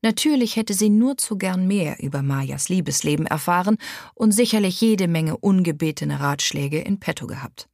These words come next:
"So, so. Na ja, Schwamm drüber. Dann bitte waschen und legen, so wie immer. Bloß keinen neumodischen Kram.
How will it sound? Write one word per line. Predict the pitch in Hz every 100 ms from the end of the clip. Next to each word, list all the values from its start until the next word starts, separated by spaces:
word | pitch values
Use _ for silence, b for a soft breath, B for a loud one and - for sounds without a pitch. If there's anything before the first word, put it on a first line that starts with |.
| _ _ _ _ _ _ _ _ _ _ -
"So, | - 269 269
so. | 196 185 143 - _ _ _ _ _
Na | 185
ja, | 202 190 - - _ _ _ _ _ _
Schwamm | - 370 370 190
drüber. | 156 147 - - - _ _ _ _
Dann | - 254 302
bitte | 254 220 175
waschen | 180 180 160
und | - 147
legen, | 220 277 269 247 B B
so | 190
wie | 175
immer. | - 135 - - _ _ _ _
Bloß | 226 294 320 -
keinen | 220 208 202
neumodischen | 208 208 208 202 190 180 185
Kram. | - - 139 113